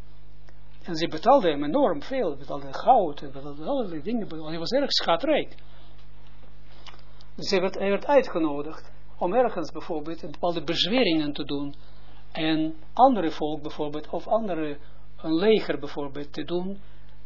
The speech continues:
eh, eh, van de ene kant te doen, eh, kapot maken te-, tegen een andere. Hij wist wel dat al, al die kracht. Hoe deed hij dat? En hoe ook de, ook,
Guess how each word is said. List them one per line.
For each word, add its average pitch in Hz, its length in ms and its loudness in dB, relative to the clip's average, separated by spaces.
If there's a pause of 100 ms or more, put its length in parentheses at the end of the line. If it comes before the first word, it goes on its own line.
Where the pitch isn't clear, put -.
(160)
eh, 170 680 0
eh, 170 60 -2 (840)
van 160 220 2
de 165 80 4
ene 208 300 2
kant 143 420 -2 (480)
te 165 120 -4
doen, 160 340 -2
eh, 160 240 -2
kapot - 480 2
maken 147 480 -4
te-, 156 220 -6
tegen 175 260 -4
een 208 60 -2
andere. 220 260 -4
Hij 175 160 -2 (140)
wist - 240 2
wel 214 180 2
dat 190 180 0
al, 180 180 2
al 180 120 6
die 175 100 -2
kracht. - 400 -2
Hoe 233 160 2
deed 156 240 2
hij 135 100 -6
dat? - 200 -6
En 147 80 -6
hoe 240 240 0
ook 233 120 0
de, 208 140 0
ook, 226 260 4